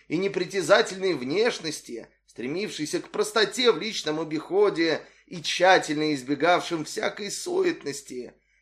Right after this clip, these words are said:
и страха, как бы чрезмерным украшением своей особы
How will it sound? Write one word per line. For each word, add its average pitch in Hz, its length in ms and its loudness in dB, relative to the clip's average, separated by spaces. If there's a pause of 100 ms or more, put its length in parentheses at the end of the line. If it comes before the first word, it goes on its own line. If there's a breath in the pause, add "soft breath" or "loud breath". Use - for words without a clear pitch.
(120)
и 160 100 -10
страха, 180 720 2
как 147 240 0
бы 160 240 0 (140)
чрезмерным 165 800 2
украшением 170 720 -2
своей 160 400 2
особы 175 760 4